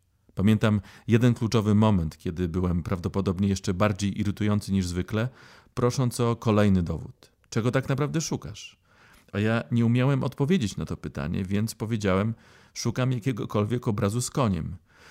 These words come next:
Myślałem, że to zarzuci sieć tak szeroką, że mógłbym zebrać w niej jeszcze więcej informacji.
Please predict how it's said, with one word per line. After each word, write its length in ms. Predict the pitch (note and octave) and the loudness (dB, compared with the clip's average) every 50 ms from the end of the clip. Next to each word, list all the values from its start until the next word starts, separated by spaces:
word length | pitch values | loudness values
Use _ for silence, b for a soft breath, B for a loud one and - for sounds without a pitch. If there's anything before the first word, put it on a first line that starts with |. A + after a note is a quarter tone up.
| B B B | B B B
Myślałem, 400 | A2 G2 G2 C#3 C#3+ D#3 C#3+ A#2 | -4 -2 -2 0 0 2 2 2
że 100 | A2+ A2 | 0 0
to 200 | - D3 D3 C#3 | 0 0 0 2
zarzuci 400 | B2+ B2 A2 B2 A#2+ - A#2+ A2 | 2 0 0 0 -2 -4 -4 -6
sieć 240 | - A2 - - - | -4 -4 -4 -6 -6
tak 220 | - E3 F3+ - | -6 -6 -6 -4
szeroką, 580 | - A#2+ G2 F2+ F2 - - G2+ G2+ G#2 G#2+ G2+ | -4 -4 -2 -2 -4 -4 -4 -4 -2 -2 -2 -2
że 160 | G2+ G#2 G#2 | 0 0 2
mógłbym 320 | G#2+ G#2 G2 G#2+ G#2 G2+ | 0 0 0 0 0 0
zebrać 400 | F#2 G#2 G#2 F#2 G#2+ G2 F#2+ F#2+ | 2 0 0 0 0 -2 -2 -2
w 40 | F#2+ | 0
niej 220 | G#2 G2+ G2+ G2 | 2 2 2 2
jeszcze 340 | G2 A2 A2+ - - - F#2+ | 2 0 0 -2 -2 -6 -4
więcej 300 | F2 F#2+ F#2 - - F2+ | -2 -2 -2 -2 -2 -4
informacji. 640 | F2+ E2 - F2+ E2+ D#2+ D#2+ - - - - - | -6 -4 -6 -6 -6 -6 -6 -8 -10 -12 -16 -18